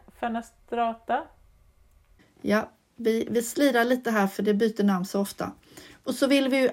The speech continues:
Speaker 2: alla odla Palmaria palmata, eller ja, dulce kan man ju kalla det då, då. För den har sånt högt proteininnehåll.
Speaker 1: Och så är den jättegod att bara äta torkad som den är, tycker jag. Det är en favorit.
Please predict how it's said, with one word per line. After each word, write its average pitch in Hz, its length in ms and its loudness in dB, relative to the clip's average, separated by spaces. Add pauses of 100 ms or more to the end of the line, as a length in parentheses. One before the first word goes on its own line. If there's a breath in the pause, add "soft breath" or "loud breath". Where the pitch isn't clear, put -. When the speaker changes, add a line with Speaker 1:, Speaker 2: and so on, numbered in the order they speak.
Speaker 2:
alla 180 640 -2
odla 277 360 2
Palmaria 214 760 2
palmata, 180 1160 -4
eller 208 280 0
ja, 160 200 -4
dulce 185 600 0
kan 233 200 -8
man 233 180 -4
ju 226 100 -8
kalla 226 240 -2
det 208 120 0
då, 202 120 2
då. 214 260 0 (260 loud breath)
För - 140 -8
den 170 120 -4
har 190 60 -2
sånt 285 260 -6
högt 226 300 -8
proteininnehåll. 202 880 -4 (320)
Speaker 1:
Och 175 160 -8
så 202 160 -6
är 180 200 -2
den 180 580 -8
jättegod 196 800 -2
att 175 140 -12
bara 170 220 0
äta 151 180 -10
torkad 170 460 -6
som 170 200 -10
den 156 120 -12
är, 180 140 -8
tycker 165 280 -10
jag. 175 160 -10 (200)
Det - 80 -12
är 190 200 -10
en 190 160 -10
favorit. 175 580 -2